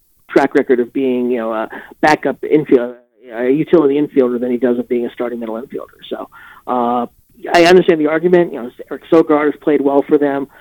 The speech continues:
Uh, you can play Hernan Perez at second base, uh, but, uh, all things is, I really think they're better off just holding on to V R, playing him. He, he provides bench depth. I actually like V R as a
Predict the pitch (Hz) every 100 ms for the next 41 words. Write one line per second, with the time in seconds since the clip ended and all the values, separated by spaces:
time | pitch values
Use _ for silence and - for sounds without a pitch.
0 | _ - 123 127 131 131 123 156 143 131
1 | 123 _ _ - 151 139 - 143 151 147
2 | - 147 147 139 143 143 135 _ - -
3 | 127 123 123 - 151 147 - _ - 139
4 | - - - 190 170 170 143 135 135 143
5 | 160 151 139 139 131 131 131 123 - 139
6 | 131 131 123 123 123 123 113 127 _ -
7 | _ - 170 160 156 156 156 151 _ _
8 | - 185 202 165 165 170 165 160 147 147
9 | - 143 151 - 185 226 180 151 147 165
10 | 160 139 131 143 139 135 135 _ 131 113